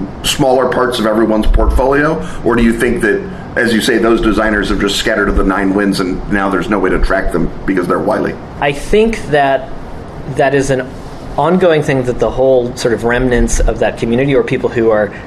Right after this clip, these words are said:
Speaker 2: encountering the remnants or the vestiges of that community are, are, including me, are really trying to work out right now. What is going on?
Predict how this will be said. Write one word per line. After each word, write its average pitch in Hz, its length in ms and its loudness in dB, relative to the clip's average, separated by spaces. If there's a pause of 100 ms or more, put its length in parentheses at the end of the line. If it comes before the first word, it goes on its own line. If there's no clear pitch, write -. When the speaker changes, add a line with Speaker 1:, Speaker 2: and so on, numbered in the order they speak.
Speaker 2:
encountering 143 720 0
the 151 80 4
remnants 151 600 2 (160)
or 127 360 4
the 123 180 2
vestiges 135 560 -2
of 135 40 0
that 135 120 0
community 131 400 0
are, - 40 -2
are, - 600 -2
including 156 300 2
me, 147 80 4
are 139 80 2
really 165 160 4
trying 143 180 2
to 123 60 2
work 117 180 2
out 104 140 0
right 98 100 0
now. 87 180 -2
What 135 220 0
is 127 140 0
going 98 260 0
on? 87 100 -8